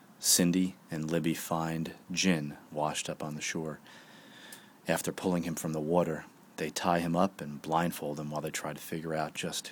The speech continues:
who he is. As Echo and Ana Lucia argue,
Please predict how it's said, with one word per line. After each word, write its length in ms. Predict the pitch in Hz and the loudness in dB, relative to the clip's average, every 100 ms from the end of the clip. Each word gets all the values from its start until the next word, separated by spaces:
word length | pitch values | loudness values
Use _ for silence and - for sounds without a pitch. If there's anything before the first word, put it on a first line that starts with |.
| - | -10
who 140 | 78 | -8
he 220 | 73 73 | -8 -8
is. 300 | 76 69 - - - - - - - - - | -6 -6 -8 -10 -18 -20 -20 -20 -20 -20 2
As 180 | 90 87 | 4 8
Echo 440 | 90 - 92 92 95 - - | 6 6 2 2 -2 -18 -10
and 140 | - 87 | -2 0
Ana 200 | 85 85 | 2 0
Lucia 440 | 82 - 87 82 | 2 0 2 0
argue, 420 | - 90 73 71 | 2 0 0 -6